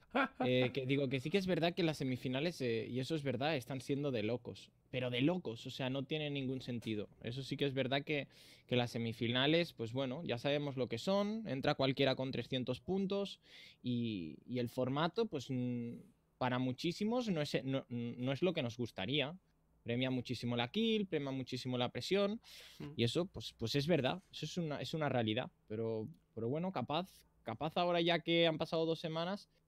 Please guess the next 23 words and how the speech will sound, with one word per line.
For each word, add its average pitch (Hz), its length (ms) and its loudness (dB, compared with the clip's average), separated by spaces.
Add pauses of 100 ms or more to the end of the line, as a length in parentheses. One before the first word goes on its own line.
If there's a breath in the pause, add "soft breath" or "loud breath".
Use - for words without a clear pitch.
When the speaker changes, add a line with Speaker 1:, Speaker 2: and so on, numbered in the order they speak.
(360)
Speaker 2:
eh, 110 480 0 (340)
hay 139 140 -4
que 156 100 -2
sabernos 127 440 0
adaptar, 120 380 -2 (240)
y, 110 500 -4 (380)
y 123 120 -6
al 120 80 -4
final 143 260 -2
la 196 120 2
conclusión 156 500 -4
de 170 100 0
todo 170 460 -2 (160)
acaba 131 260 -2
siendo 139 220 -2
la 113 100 4
misma, 117 300 -4
hay 117 80 -2
que, 117 180 -4
hay 127 100 0
que 156 100 -2
ser 156 160 0
autocrítico. 131 600 -4